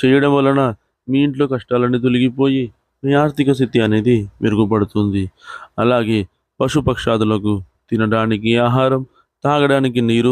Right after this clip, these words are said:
అందించండి. ఈ విధంగా చేయడం వలన మీ ఇంట్లో ఉన్న నెగిటివ్ ఎనర్జీ అనేది బయటికి వెళ్ళి పాజిటివ్ ఎనర్జీ అనేది ఇంట్లోకి ప్రవేశిస్తుంది. అదేవిధంగా ప్రతి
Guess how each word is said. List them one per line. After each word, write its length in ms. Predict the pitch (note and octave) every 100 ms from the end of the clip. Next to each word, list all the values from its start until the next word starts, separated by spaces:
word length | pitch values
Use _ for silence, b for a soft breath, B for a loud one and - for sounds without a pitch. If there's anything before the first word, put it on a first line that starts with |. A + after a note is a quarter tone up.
| C3
అందించండి. 580 | C3 B2+ A#2+ C3 B2+ B2 A#2 _ _ _ _
ఈ 80 | C3+ C3+
విధంగా 320 | C3+ C#3+ C#3+ B2+
చేయడం 240 | B2 A#2 A2+
వలన 260 | A2+ A#2+ B2+ G#2+ - _ _
మీ 80 | B2+ C3+
ఇంట్లో 180 | C3 C#3+ C3+
ఉన్న 140 | C3 B2
నెగిటివ్ 280 | A2 A2 A2+
ఎనర్జీ 260 | A2+ A2 A2 A#2
అనేది 280 | A2+ B2 A2+ - _ -
బయటికి 320 | G#2+ A2 A2 A2+
వెళ్ళి 260 | A#2 B2+ A2+ - _ _ -
పాజిటివ్ 380 | B2+ B2+ C3 B2+
ఎనర్జీ 220 | A#2 G#2+ A2
అనేది 280 | G#2+ A2 A#2 G#2+ A#2+ A2+
ఇంట్లోకి 320 | G#2+ A2 A#2 C3
ప్రవేశిస్తుంది. 760 | A2+ G#2 G#2 G2+ G#2+ G2+ G2 F#2 b b b b G#2+
అదేవిధంగా 680 | G#2+ B2+ B2 B2+ B2+ B2+ B2 G2+ _ _ _ _ _ _ _ _ _ _ _ _ _ _
ప్రతి 180 | C3+